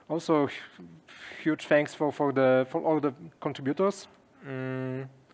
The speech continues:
without them, it wouldn't be possible. And I, if you, if you know, uh,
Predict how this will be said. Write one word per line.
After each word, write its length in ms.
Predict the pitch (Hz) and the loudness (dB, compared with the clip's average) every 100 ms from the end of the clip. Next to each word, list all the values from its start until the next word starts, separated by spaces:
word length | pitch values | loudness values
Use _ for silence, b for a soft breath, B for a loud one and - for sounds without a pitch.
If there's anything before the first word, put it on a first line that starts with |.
| b b b b - | b b b b 0
without 340 | 131 143 131 | 6 6 6
them, 320 | 139 135 139 | 2 2 -4
it 140 | 139 143 | -10 -8
wouldn't 260 | 135 135 | -4 -2
be 300 | 123 127 123 | -2 -2 -2
possible. 500 | 123 127 - 147 202 208 b b b b b b b b - | -6 -8 -6 -4 -4 -6 b b b b b b b b -4
And 200 | 147 - | -4 4
I, 240 | 151 160 - | 6 6 0
if 160 | 147 170 | -4 -4
you, 80 | |
if 160 | 175 - | -4 -2
you 60 | 160 | 2
know, 440 | 165 196 185 180 | 6 6 6 2
uh, 640 | 156 151 147 143 143 139 | -2 -2 0 0 0 -2